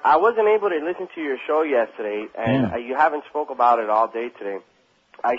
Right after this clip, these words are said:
Speaker 1: saw on, on Channel seven News this morning, um, the new ads. I, I, I forget the name of the website. It's something move,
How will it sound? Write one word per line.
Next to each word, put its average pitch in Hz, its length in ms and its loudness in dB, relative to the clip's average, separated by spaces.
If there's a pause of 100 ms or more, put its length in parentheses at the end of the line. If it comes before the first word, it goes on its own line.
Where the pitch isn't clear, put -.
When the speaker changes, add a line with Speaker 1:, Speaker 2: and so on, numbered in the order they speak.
Speaker 1:
saw 165 300 6
on, 127 140 -2
on 110 400 -2
Channel 185 340 2
seven 180 320 2
News 165 300 0
this 107 140 -10 (120)
morning, 95 400 -6 (500)
um, 117 380 2
the 117 80 -4
new 135 500 -2
ads. 143 420 0 (640)
I, 135 380 -2
I, 131 260 -2
I 127 160 -4
forget 165 260 -4
the 170 60 -2
name 170 200 0
of 165 100 2
the 123 60 2
website. 117 520 0
It's 104 160 -12
something 147 500 -2
move, 160 260 0